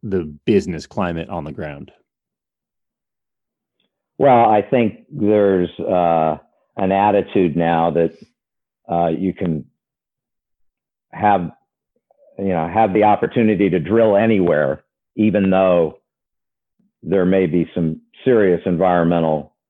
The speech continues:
Speaker 2: considerations with the locations that are being picked.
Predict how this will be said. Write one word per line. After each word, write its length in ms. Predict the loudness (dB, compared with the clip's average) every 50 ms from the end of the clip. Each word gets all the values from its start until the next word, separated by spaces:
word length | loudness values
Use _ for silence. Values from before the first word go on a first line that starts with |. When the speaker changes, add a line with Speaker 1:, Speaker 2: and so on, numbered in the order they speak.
| _ _ _ _ _ _ _ _ _ _ _ _
Speaker 2:
considerations 1000 | -6 -6 -4 -2 -2 0 2 2 2 2 2 0 -2 -2 -6 -6 -6 -6 -8 -10 _ _ _ _ _ _ _ _ _ _ _ _ _ _ _ _ -4
with 160 | -4 -4 -2
the 80 | -2 -2
locations 720 | 0 0 -2 -2 -2 0 0 0 -2 -2 -6 -8 -8 -6
that 140 | -4 -4 -4
are 80 | -4 -4
being 240 | -4 -6 -6 -6 -6
picked. 360 | -4 -4 -4 -4 -6 -10